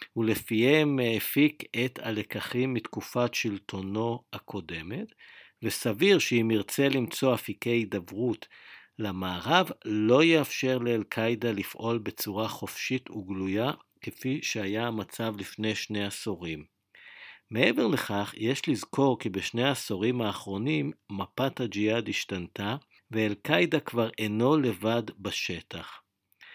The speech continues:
ארגון דאעש, באמצעות השלוחה שלו באפגניסטן, חורסן, לא מתכוון לאפשר לאל-קאעידה וטליבן לפעול בזירה הזו לבדם, כך שצפויים מאבקי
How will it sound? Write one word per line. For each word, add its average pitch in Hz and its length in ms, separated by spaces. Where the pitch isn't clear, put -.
ארגון 113 480
דאעש, 139 420
באמצעות 107 540
השלוחה 123 520
שלו 110 280
באפגניסטן, 95 960
חורסן, 147 800
לא 117 320
מתכוון 135 540
לאפשר 120 440
לאל-קאעידה 113 720
וטליבן 110 800
לפעול 113 500
בזירה 107 520
הזו 104 280
לבדם, 87 580
כך 117 180
שצפויים 139 560
מאבקי 135 540